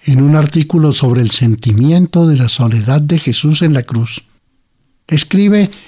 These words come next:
en la revista América del pasado quince de febrero, un artículo que nos ayuda a ir más allá de Job, al sufrimiento de Jesús en la cruz.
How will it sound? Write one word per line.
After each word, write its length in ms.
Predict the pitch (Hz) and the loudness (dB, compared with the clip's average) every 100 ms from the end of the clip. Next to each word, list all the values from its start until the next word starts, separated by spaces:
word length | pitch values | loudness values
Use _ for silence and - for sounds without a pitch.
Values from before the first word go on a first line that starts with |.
| _ - | _ -2
en 140 | 156 | 0
la 120 | 160 | 2
revista 540 | 143 139 165 - 185 156 | 2 2 0 0 0 2
América 680 | 139 165 170 147 156 147 - | 2 2 0 0 -2 -4 -6
del 200 | 120 135 | -2 -2
pasado 440 | - 123 135 131 135 | -2 -2 0 0 0
quince 340 | 143 135 151 | -2 -2 0
de 120 | 139 | 0
febrero, 520 | 139 123 110 107 101 - _ _ _ _ _ _ _ _ _ _ | 0 -2 -2 -4 -6 -12 _ _ _ _ _ _ _ _ _ _
un 160 | 180 185 | 0 0
artículo 680 | - 202 202 202 196 196 - - _ _ _ _ _ _ | 0 -2 0 0 2 2 -2 -14 _ _ _ _ _ _
que 140 | - 156 | -2 0
nos 180 | 156 | 0
ayuda 460 | 165 156 202 185 147 | 0 2 2 2 0
a 120 | 139 139 | -2 0
ir 180 | 143 | 2
más 280 | 151 160 - | 2 2 0
allá 240 | 127 117 110 | 0 0 -2
de 120 | 107 | -4
Job, 260 | - 101 - - - _ _ _ _ _ _ - | -6 -6 -4 -6 -8 _ _ _ _ _ _ -4
al 140 | 147 | -2
sufrimiento 760 | - 131 135 127 170 156 175 | -2 -2 0 2 2 2 0
de 100 | 151 | 0
Jesús 480 | 113 110 - 160 - | 0 -4 -2 -2 -2
en 100 | 92 | -6
la 100 | 85 | -6
cruz. 460 | 85 98 87 - - | -8 -12 -14 -16 -20